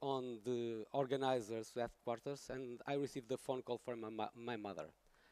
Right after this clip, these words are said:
and I was stressed. And I picked the phone like that, and I replied to my mother and asked, uh, "Is something urgent,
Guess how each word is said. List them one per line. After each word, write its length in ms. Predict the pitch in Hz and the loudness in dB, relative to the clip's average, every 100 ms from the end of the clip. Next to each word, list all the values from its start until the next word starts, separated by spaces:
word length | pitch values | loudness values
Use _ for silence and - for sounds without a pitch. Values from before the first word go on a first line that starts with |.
| - - | -20 -4
and 100 | 127 | 2
I 40 | |
was 180 | 139 135 | 6 6
stressed. 560 | - - 117 104 - - _ _ _ _ _ _ _ _ _ _ _ _ _ _ _ _ _ _ | 4 0 -2 -2 -8 -18 _ _ _ _ _ _ _ _ _ _ _ _ _ _ _ _ _ _
And 140 | 95 85 | -10 -8
I 120 | 98 - _ _ _ _ _ _ _ - | -8 -8 _ _ _ _ _ _ _ -6
picked 360 | - - - - | -4 -4 -6 -12
the 80 | - - - | -14 -14 -12
phone 440 | - 143 160 170 - - | 0 4 4 4 2 0
like 180 | - - | 12 12
that, 300 | - - - - - - - - - _ _ _ _ _ _ _ _ _ | 12 12 8 8 8 2 -16 -20 -20 _ _ _ _ _ _ _ _ _
and 240 | 113 107 107 - | -6 -4 -4 0
I 480 | 117 113 113 113 110 | 2 2 2 0 -4
replied 520 | 110 113 143 156 202 | -6 0 6 6 4
to 60 | 151 | -2
my 120 | 139 | -4
mother 380 | 131 143 143 139 - | 2 4 6 4 0
and 240 | 131 131 - | -2 -2 6
asked, 420 | 139 127 - - - - | 6 6 0 -18 -18 -6
uh, 420 | 139 147 147 131 131 - | -2 0 2 0 -4 -8
"Is 120 | 147 | -8
something 680 | - - - 170 175 185 175 - | -6 -10 -2 0 2 2 0 4
urgent, 580 | 170 170 220 - - | 4 4 -2 -2 -16